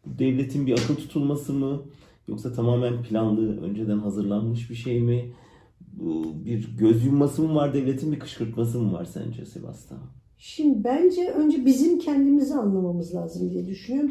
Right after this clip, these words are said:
Speaker 2: Çünkü ben devletin ötekilerle ilgili zihniyetinin iktidar partisi kim olursa olsun değişmediğini düşünüyorum. Kendi çocukluğumda seksen öncesi bir çocukluk ya da gençlik diyelim.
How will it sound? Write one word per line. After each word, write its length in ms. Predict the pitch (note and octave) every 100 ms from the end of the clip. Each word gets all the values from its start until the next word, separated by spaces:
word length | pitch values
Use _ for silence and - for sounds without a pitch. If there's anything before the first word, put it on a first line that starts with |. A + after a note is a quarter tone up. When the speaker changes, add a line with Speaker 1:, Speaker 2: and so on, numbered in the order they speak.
| C#4+
Speaker 2:
Çünkü 180 | C#4 B3
ben 200 | C4 B3+
devletin 540 | B3+ B3 C4 - C#4
ötekilerle 720 | A#3+ B3+ B3 B3+ C4 C4 B3+
ilgili 360 | A#3 A3+ A#3 A#3
zihniyetinin 880 | G#3 A#3+ B3+ B3+ B3 - G3+ G#3+ C#4+
iktidar 580 | - - B3 A#3+ A#3 -
partisi 500 | A3 A3 A3 - -
kim 160 | C#4
olursa 320 | G#3+ F#3 F3 G3+
olsun 220 | G3+ D#4+
değişmediğini 640 | E4+ D4 A3 E3+ D#3+ -
düşünüyorum. 600 | - - F3+ E3+ F2+ G#3 -
Kendi 400 | A#3+ A3+ G#3 -
çocukluğumda 680 | A#3 G#3 G3+ G#3+ G#3 F3+ E3+
seksen 440 | - F#3+ - F#3
öncesi 380 | E3 D#3+ D#3+ F3
bir 80 | D3+
çocukluk 520 | F#3+ - - F3 -
ya 120 | F3
da 60 | E3
gençlik 580 | D#3+ E3 D#3+ - F3 -
diyelim. 420 | D#3+ F#3+ D4